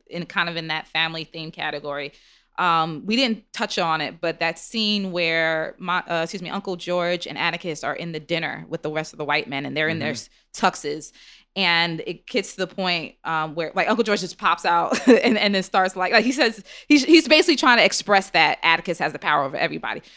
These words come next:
Speaker 1: Uncle George mentioned that he's part of the Prince Hall Freemasons,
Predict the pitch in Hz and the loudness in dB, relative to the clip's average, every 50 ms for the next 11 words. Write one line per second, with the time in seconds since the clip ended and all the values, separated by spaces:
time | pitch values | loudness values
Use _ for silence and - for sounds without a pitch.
0 | - - - - 226 269 233 254 247 247 233 240 214 208 - 214 202 185 196 185 | -18 -6 -2 0 2 4 4 4 4 4 4 0 0 0 0 -2 -2 -2 -4 -6
1 | - - - 180 170 165 170 - - - - 160 160 156 147 147 151 143 - 143 | -8 -8 -6 -2 0 0 0 0 -2 -2 -2 0 0 0 0 -2 -4 -6 -4 -2
2 | 147 120 71 - - - _ - 240 254 208 - 202 175 160 - - 320 320 311 | -2 -2 -4 -8 -14 -18 _ -2 0 0 0 2 2 0 0 2 2 2 2 2
3 | 320 285 294 302 - 277 277 277 277 277 - | 2 0 0 0 0 0 0 0 0 -2 -4